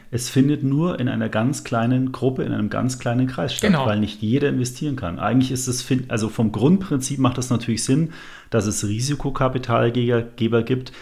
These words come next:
Speaker 1: die Unternehmen unterstützen beim Aufbau. Gleichzeitig finde ich es aber schon kritisch, wenn dann Unternehmen mit einer Bewertung von, keine Ahnung, hundert Milliarden, wie jetzt Coinbase, dann an die Börse geht.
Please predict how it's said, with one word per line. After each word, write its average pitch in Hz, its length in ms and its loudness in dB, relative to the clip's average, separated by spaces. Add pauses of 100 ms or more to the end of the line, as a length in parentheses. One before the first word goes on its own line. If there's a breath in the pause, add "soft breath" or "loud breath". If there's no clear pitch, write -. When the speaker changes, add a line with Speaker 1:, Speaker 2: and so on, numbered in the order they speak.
(300 loud breath)
Speaker 1:
die 113 140 4
Unternehmen 110 720 4
unterstützen 113 640 -2
beim 101 200 0
Aufbau. 120 600 0 (280 loud breath)
Gleichzeitig 117 840 4
finde 117 180 4
ich 113 60 -4
es - 40 -4
aber 104 160 -2
schon 113 240 2
kritisch, 127 440 2
wenn 107 140 0
dann 107 180 0
Unternehmen 107 540 2
mit 98 120 -4
einer 101 100 0
Bewertung 101 460 0
von, 104 220 -4
keine 104 200 -2
Ahnung, 104 180 0
hundert 110 220 2
Milliarden, 101 460 2
wie 104 60 2
jetzt 104 200 -4
Coinbase, 113 560 2
dann 123 200 4
an 117 140 2
die 113 100 2
Börse 113 420 6
geht. 110 340 -2